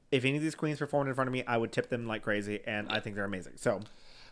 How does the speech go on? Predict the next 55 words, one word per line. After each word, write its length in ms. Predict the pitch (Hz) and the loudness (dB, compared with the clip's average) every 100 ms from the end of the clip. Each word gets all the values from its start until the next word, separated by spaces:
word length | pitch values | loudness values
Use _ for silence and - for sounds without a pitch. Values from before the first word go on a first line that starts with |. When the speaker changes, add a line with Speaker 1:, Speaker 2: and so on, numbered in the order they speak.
| - | -8
Speaker 2:
I 100 | 147 | -6
just 200 | 175 - | -4 -2
thought 220 | 160 135 | 0 0
Kid 140 | - 139 | -2 -4
Amin 260 | 131 127 | -2 -4
was 160 | 117 110 | -4 -2
a 60 | 113 | -2
little 200 | 110 104 | -2 -2
bit, 220 | 107 - - | -4 -4 -12
uh, 300 | 85 76 107 | -12 -10 -12
uh, 40 | |
fade 500 | - - 101 107 110 | -12 -6 -2 -2 -2
into 200 | 101 98 | -4 -6
the 120 | 101 | -6
background. 680 | 95 98 - 85 67 67 98 - | -4 -6 -8 -14 -12 -14 -16 -12
It 80 | |
was 180 | 113 107 | -10 -8
not 220 | 113 117 | -4 2
Speaker 1:
No, 160 | 196 202 | 4 6
Speaker 2:
something 160 | 117 110 | 4 2
Speaker 1:
she 80 | 196 | 4
Speaker 2:
where 80 | |
I 40 | - | 4
Speaker 1:
was, 80 | - | 4
Speaker 2:
was 80 | |
like, 100 | 101 | 2
Speaker 1:
she's 160 | 185 170 | 2 4
not 180 | 180 180 | 2 2
a 20 | |
standout. 300 | - 220 214 110 85 - | 0 0 2 0 0 -6
Speaker 2:
"Wow." 60 | - - | -12 4
Speaker 1:
The 80 | 165 | 8
one 180 | 160 170 | 10 8
who's 160 | 156 151 | 6 2
a 40 | |
standout 400 | - 320 170 190 - | 0 4 6 4 0
was 100 | 175 | 4
Elektra. 480 | 226 202 - 104 87 - | 6 6 4 -2 -2 -4
<laughs> 80 | 98 | -4
Speaker 2:
Yeah. 140 | 90 - - - - 165 | -6 -12 -20 -8 -4 -2
Speaker 1:
And 80 | 156 | 0
surprise. 600 | 196 247 294 220 214 226 - - - - | 2 4 6 6 4 0 -10 -20 -14 -2
Speaker 2:
I 60 | 127 | 2
mean, 160 | 143 143 | 2 4
of 180 | 147 151 123 | 4 4 4
all 280 | 123 131 | 6 6
of 100 | 127 | 4
the 80 | 117 | -2
queens 360 | - 127 117 107 | -2 -4 -2 -2
on 200 | 104 104 | -2 0
the 100 | 95 | -4
stage 400 | - 113 104 95 | -2 -2 -2 0
with 200 | 101 156 | -2 -2
her, 140 | 131 107 | -2 -2
though, 480 | 90 82 76 82 | -2 -4 -6 -8